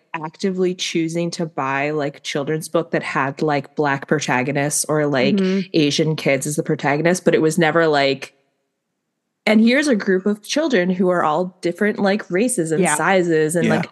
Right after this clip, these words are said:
Speaker 1: uh, some have disabilities and all that stuff." It's,
Speaker 2: Mm-hmm.
Speaker 1: like, literally, like, "This is a book for Black children, so all the characters are Black in it."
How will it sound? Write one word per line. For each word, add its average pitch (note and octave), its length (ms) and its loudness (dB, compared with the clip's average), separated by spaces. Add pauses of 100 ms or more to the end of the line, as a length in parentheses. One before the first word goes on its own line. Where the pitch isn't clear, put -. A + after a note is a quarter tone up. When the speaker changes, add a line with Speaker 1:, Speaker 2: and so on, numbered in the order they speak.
Speaker 1:
uh, F3+ 80 0 (480)
some E3+ 200 -4
have F#3+ 180 0
disabilities A3 760 0
and F3 220 -4
all E3+ 200 0
that E3 220 -2
stuff." G3 160 2
It's, G3 100 2
Speaker 2:
Mm-hmm. F3 80 2
Speaker 1:
like, E3 140 0
literally, D#3+ 320 0
like, D3+ 260 -2 (480)
"This E3 220 -2
is G3+ 100 0
a A#3+ 80 4
book E3 240 -2
for D3 160 -6
Black F3 280 -2
children, D#3 400 -2
so D#3 120 -6
all C#3 80 -2
the D3+ 80 -10
characters G3 440 -2
are C3 80 -2
Black F3 360 -2
in E3 120 -4
it." C#3+ 260 -4